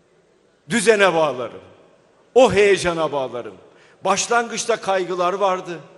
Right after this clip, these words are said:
hüzünler vardı. Ama daha sonra Milli Kurtuluş Savaşı ve bağımsız bir Türkiye vardı. Dolayısıyla Hüdayda deyince aklıma hep böyle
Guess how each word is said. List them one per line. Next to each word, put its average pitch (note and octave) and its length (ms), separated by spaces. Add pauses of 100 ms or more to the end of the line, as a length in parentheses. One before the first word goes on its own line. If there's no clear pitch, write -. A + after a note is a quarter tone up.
(500)
hüzünler G3 540
vardı. E3+ 500 (420)
Ama E3+ 320
daha D#3 260
sonra D3+ 420
Milli D3 300
Kurtuluş C#3+ 460
Savaşı D3 680 (220)
ve D#3 160
bağımsız C#3+ 540
bir C3+ 120
Türkiye A#2+ 480
vardı. G2 420 (300)
Dolayısıyla A3+ 560
Hüdayda G3+ 560
deyince F#3+ 480 (300)
aklıma F#3 520
hep F#3+ 240
böyle D#3+ 420